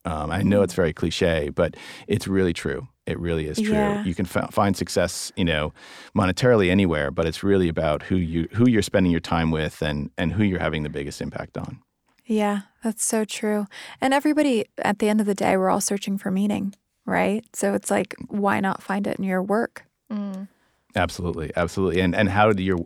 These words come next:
Speaker 1: how does your work, not only in the, the folks you're working with, but the surrounding, you know, who you, who you help impact, whether it's your customers,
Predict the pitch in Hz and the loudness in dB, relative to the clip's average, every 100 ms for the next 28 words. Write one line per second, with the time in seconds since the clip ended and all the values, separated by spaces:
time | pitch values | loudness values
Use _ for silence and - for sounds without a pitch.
0 | - 92 101 101 90 92 82 85 - 87 | -6 -2 0 0 0 -4 -2 -4 -2 -2
1 | 85 82 80 76 76 67 - - - - | 0 0 -2 -2 -4 -6 -12 -20 -20 -8
2 | 98 - 104 - 95 80 87 95 92 78 | -6 2 2 2 -2 -2 0 -2 -2 -2
3 | 73 - 85 80 - - 80 82 85 82 | -4 -4 -4 -4 -6 -6 -2 0 0 0
4 | 78 76 71 - 98 85 76 117 107 98 | -2 -4 -8 -6 -2 0 2 4 4 2
5 | 95 120 110 92 92 87 90 85 76 65 | 4 4 4 2 0 2 0 2 0 -2
6 | - 80 78 80 - 87 - 90 80 78 | -4 -2 -2 -6 -4 -4 -2 -2 0 -2
7 | 78 - | -4 -10